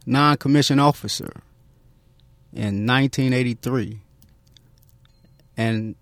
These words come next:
in March of nineteen eighty-three, I went with a group of Marines to the residence of a local drug dealer. And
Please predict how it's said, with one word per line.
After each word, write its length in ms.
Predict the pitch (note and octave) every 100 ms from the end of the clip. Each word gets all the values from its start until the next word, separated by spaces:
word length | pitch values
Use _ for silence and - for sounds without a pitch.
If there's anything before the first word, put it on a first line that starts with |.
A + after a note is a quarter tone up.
| _ -
in 200 | A#2 A2
March 480 | C3+ E3 C#3+ -
of 120 | A#2 G#2
nineteen 460 | A#2+ B2 - A#2+
eighty-three, 720 | A2+ A2 G#2 - G#2 A2 B2+ A#2+ _ _ _ _ _ _ _ _ _ -
I 140 | A2+
went 380 | A#2 B2 C3+ -
with 300 | - A#2 A#2 - _ _ - _ _ _ _ _ _ _ _ -
a 120 | B2
group 320 | C#3 G#3 G#3
of 100 | G#3
Marines 800 | G3+ G3 F#3+ E3+ B2 A2+ A#2 - - _ _ _ _ _ _ _ _
to 140 | - D#3
the 100 | B2
residence 640 | D3 F3+ D#3+ C#3 C#3 -
of 160 | A#2+ A2+
a 260 | G#2+ G#2 G2+ _ _ _ _ _ _ _ _ _ _ _ - -
local 540 | C3 D#3 D3 C#3 C3 - _ -
drug 420 | C3+ F#3 E3+ A#2
dealer. 340 | A2 G2+ G2+ - - _ _ _ _ _ _ _ _ _ _ _ _ _ - -
And 580 | B2+ A#2+ A#2 A#2+ -